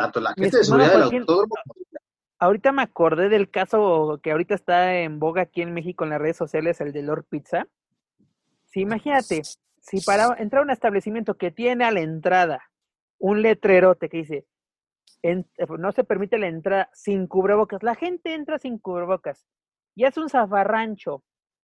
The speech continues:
Speaker 2: por comida rápida. O sea, ¿qué puede pasar en, en este tipo de casos? Porque es lo que voy, o sea,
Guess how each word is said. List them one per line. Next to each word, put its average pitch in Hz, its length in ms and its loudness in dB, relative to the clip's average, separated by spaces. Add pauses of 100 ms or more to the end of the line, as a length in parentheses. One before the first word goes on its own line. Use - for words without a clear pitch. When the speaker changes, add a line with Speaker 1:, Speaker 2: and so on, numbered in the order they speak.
Speaker 2:
por 151 180 -6
comida 190 380 -2
rápida. 175 500 -4 (1700)
O 165 60 -12
sea, 196 420 -2 (140)
¿qué 233 100 -12
puede 240 300 0
pasar 196 560 -2
en, 151 360 -8 (840)
en 156 280 -10
este 175 240 -10
tipo 175 260 -4
de 175 100 2
casos? 208 300 -8
Porque 185 200 -6
es 254 60 -6
lo 294 100 -2
que 214 120 -4
voy, 208 180 -2
o 196 40 -6
sea, 190 220 -2